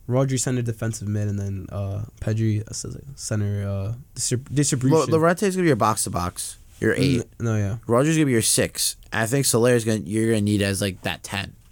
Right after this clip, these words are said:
Speaker 2: 'cause I don't think Pedri can play a ten at all. Well.
Speaker 1: Hmm. Name the forwards. Name the forwards. We'll, we'll, we'll see what happens.
Speaker 2: Forwards, we have Morata, Sarabia, Asensio, Iglesias, Ferran Torres. There's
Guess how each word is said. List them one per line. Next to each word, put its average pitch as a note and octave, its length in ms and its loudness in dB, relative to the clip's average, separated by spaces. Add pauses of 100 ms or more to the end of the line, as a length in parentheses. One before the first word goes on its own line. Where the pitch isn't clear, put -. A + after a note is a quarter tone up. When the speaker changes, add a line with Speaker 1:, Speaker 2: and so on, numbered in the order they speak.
(180)
Speaker 2:
'cause - 80 -10
I G2+ 60 -2
don't G#2 80 -4
think G#2+ 120 -6
Pedri F#2+ 240 -2
can F#2 80 -4
play G#2+ 160 0
a F#2 60 -2
ten - 200 -10
at - 120 -10
all. - 200 -12 (140)
Well. - 240 -12 (600)
Speaker 1:
Hmm. G2 80 -10 (600)
Name D#3 140 4
the D3+ 60 4
forwards. G#2 320 0
Name A2+ 100 -2
the G#2+ 60 -4
forwards. - 340 -12
We'll, - 140 -16
we'll, G#2+ 180 -12
we'll A2+ 80 -12
see - 140 -10
what G2+ 100 -6
happens. G#2+ 80 -4
Speaker 2:
Forwards, F#3+ 540 6
we D#3 100 6
have D3 260 4
Morata, D#3 640 4
Sarabia, B2+ 920 2 (440)
Asensio, C#3 760 4
Iglesias, A#2 640 2
Ferran G#2+ 340 2
Torres. E2+ 440 -2
There's G2+ 280 2